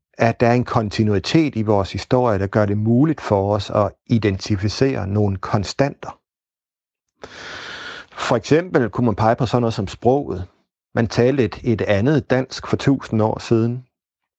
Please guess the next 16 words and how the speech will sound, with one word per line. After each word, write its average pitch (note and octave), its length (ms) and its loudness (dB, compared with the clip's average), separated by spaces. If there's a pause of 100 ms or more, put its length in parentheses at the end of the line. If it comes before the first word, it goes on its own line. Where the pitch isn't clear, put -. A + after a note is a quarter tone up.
(140)
for - 160 -12
fem G#2+ 280 0
hundrede G#2+ 220 0
år G2 60 -4
siden, G#2+ 440 -2 (120)
ja, A2+ 80 4
bare F#2 160 2
for F#2+ 120 0
hundrede A2+ 400 2
år G2 140 -2
siden, A2 300 -2
men A2 80 -2
det A2+ 100 2
er A2 40 2
stadigvæk C3 440 0 (100)
dansk, - 420 -4